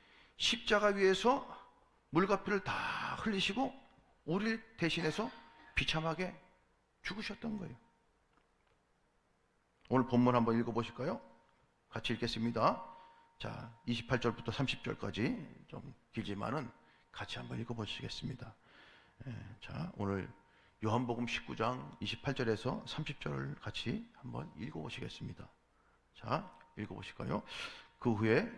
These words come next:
예수께서 모든 일이 이루어진 줄 아시고 성경을 응하게 하려 하사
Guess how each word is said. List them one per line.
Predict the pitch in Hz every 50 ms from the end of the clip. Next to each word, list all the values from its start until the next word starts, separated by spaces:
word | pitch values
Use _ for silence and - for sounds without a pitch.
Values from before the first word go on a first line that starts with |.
| - -
예수께서 | 113 110 107 - - 113 - -
모든 | 110 107 123 156 185 190 196 185
일이 | 175 175 165 170
이루어진 | 151 135 131 135 135 131 123 123 123
줄 | 127 123
아시고 | 120 - - - - 117 123 123 117 - - - - - - - - - -
성경을 | - - - 147 147 135 139 139 139 113
응하게 | 101 123 120 120 120 117
하려 | 113 113 110 113 104
하사 | 104 - - 139 165 233 -